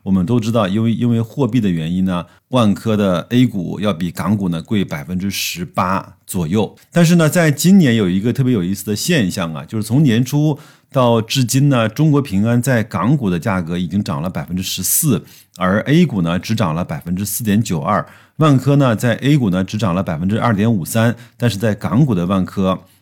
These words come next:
却涨了百分之十三点零一。呃，我们很熟的招商银行，其实在港股的价格，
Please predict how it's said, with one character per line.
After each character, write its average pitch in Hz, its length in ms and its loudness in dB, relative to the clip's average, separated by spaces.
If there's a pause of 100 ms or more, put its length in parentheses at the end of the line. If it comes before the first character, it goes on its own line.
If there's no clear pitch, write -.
(240)
却 110 260 0 (100)
涨 71 240 -4
了 85 380 -2
百 73 220 -10
分 92 260 0
之 92 200 -4
十 87 400 -8
三 117 380 2
点 92 420 -4
零 90 300 0
一。 135 340 2 (420)
呃， 87 160 -6
我 98 120 2
们 123 140 6
很 131 180 2
熟 98 300 0
的 120 160 2
招 131 140 2
商 135 160 4
银 123 140 4
行， 90 300 -2
其 101 180 -6
实 95 440 -2 (260)
在 110 480 2
港 98 320 2
股 110 120 0
的 85 100 -2
价 95 220 0
格， 85 480 -4